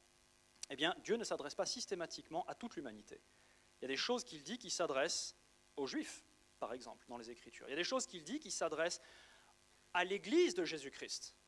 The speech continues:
Et il y a des choses qu'il dit qui s'adressent à l'humanité. En ce qui concerne quelqu'un qui ne connaît pas Jésus, je ne vais pas lui donner des conseils conjugaux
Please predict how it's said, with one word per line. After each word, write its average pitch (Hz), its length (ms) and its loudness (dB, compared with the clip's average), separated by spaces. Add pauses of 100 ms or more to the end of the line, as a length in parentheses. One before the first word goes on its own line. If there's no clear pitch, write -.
(1500)
Et 160 60 2
il - 20 8
y 180 40 10
a 202 40 10
des 240 100 4
choses 190 220 0
qu'il 214 180 -8
dit 160 140 -10
qui - 100 -10
s'adressent 151 400 -4
à 143 60 -4
l'humanité. 120 540 -10 (840)
En 160 100 -2
ce - 100 -2
qui 320 120 2
concerne 240 520 4 (280)
quelqu'un 214 560 2
qui - 120 -10
ne 165 80 -2
connaît 330 420 2
pas 165 260 2
Jésus, 120 420 -6 (1300)
je - 60 -8
ne - 20 -4
vais 233 60 -2
pas 349 100 4
lui 262 120 -2
donner 180 200 0
des 151 120 -2
conseils 170 380 -2
conjugaux 143 560 -4